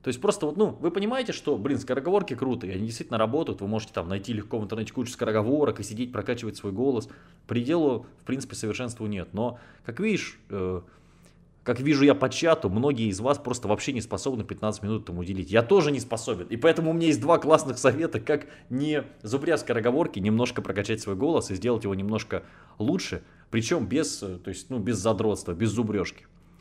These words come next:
Итак, секретные способы от панды. Поехали. Способ первый, <laughs> который я использую, он довольно глупый, но тем не менее он работает хорошо,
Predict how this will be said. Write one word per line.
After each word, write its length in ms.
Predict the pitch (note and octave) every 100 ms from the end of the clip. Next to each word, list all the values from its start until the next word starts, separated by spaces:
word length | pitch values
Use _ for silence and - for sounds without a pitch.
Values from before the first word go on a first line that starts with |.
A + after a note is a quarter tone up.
| - - - -
Итак, 340 | F2+ G2 F2+ - -
секретные 500 | - G#2+ A2+ A#2+ A#2
способы 460 | A#2 - A2 F#2 G2
от 160 | -
панды. 340 | - E2+ E2 E2+ - -
Поехали. 520 | - - - - - - - - _ - - - - -
Способ 460 | - - A#3 G#3+ F3
первый, 280 | A#3+ A3+ C#3+
<laughs> 20 |
который 420 | G2+ - - C3+
я 100 | C#3+
использую, 520 | C#3+ - F#3 E3 G#2+ G#2
он 60 |
довольно 320 | A2+ C3 A#2+
глупый, 360 | A2+ D#3 E3+ F#2
но 80 | G2
тем 180 | C3 A#2
не 80 |
менее 220 | A#2 A#2+ G2
он 80 |
работает 380 | F#2 G2+ A2 F#2
хорошо, 440 | - G2+ - F#3